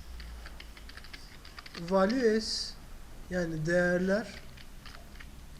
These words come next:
Birinci soru işareti, virgül, ikinci soru işareti, kapat. Evet, syntax bir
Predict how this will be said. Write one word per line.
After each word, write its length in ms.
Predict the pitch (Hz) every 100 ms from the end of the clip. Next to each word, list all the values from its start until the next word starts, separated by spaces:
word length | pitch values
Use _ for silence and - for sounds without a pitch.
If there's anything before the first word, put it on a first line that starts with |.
| - - - - - - - -
Birinci 300 | 202 220 226
soru 200 | 226 202
işareti, 680 | 185 196 180 175 - 190 190 - -
virgül, 360 | 190 190 170 180 175
ikinci 320 | - 196 214
soru 260 | - 185
işareti, 600 | 180 - 170 165 156 185 196 -
kapat. 320 | - 156 - - - - - - - - - - - - - - - - - - - - - - - - - - - - 196
Evet, 240 | 175 156
syntax 1200 | - - - - - 196 196 196 202 190 - - - - 202
bir 400 | 196 185 -